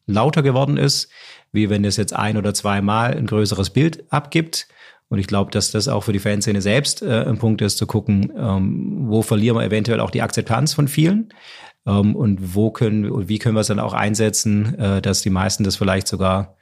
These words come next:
nach wie vor ja stillheimlich gut finden. Also das ist da, auch das, was ich mitkrieg, ähm, wie viele ja eigentlich das nicht schlecht finden.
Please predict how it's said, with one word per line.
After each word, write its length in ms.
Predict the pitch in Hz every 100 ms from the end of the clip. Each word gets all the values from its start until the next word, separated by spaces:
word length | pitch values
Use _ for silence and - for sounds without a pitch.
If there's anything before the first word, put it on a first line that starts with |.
| _ _ _
nach 220 | 95 95
wie 80 | 101
vor 260 | - 104 101
ja 220 | 95 95
stillheimlich 540 | - 104 92 95 95
gut 180 | - 101
finden. 380 | - 85 - 120 _
Also 120 | 90 90
das 200 | 95 104
ist 180 | -
da, 120 | 107 -
auch 140 | 110
das, 120 | 117 110
was 140 | 98
ich 60 | 113
mitkrieg, 440 | 127 123 120 - - - - - _ _ -
ähm, 640 | 98 98 98 147 147 185 123
wie 120 | 101
viele 560 | - - - 107 117 113
ja 320 | 101 92 - _ _ - _ -
eigentlich 960 | 98 120 143 127 127 131 - - - _ _ _ _ _ _ _ _ _ _ _ _ _
das 160 | 101 92
nicht 200 | 101 -
schlecht 280 | 101 190 -
finden. 360 | 82 - -